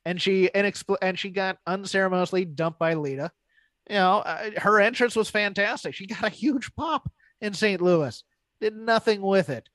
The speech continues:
Most of the legends were legends and just old stories. It's the same people we've seen year after year.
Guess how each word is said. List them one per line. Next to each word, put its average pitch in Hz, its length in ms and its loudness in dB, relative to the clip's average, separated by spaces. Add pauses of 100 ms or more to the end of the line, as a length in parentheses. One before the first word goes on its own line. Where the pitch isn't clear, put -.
(960)
Most 202 280 0
of 214 60 2
the 214 140 4
legends 196 580 2
were 185 120 0
legends 170 580 -2
and 156 300 -12
just 160 320 -6
old 185 320 6
stories. 180 760 4
It's 151 140 -6
the 143 80 -14
same 185 360 -6
people 185 300 4
we've 160 140 2
seen 175 280 -6
year 170 220 -4
after 170 280 -2
year. 170 440 0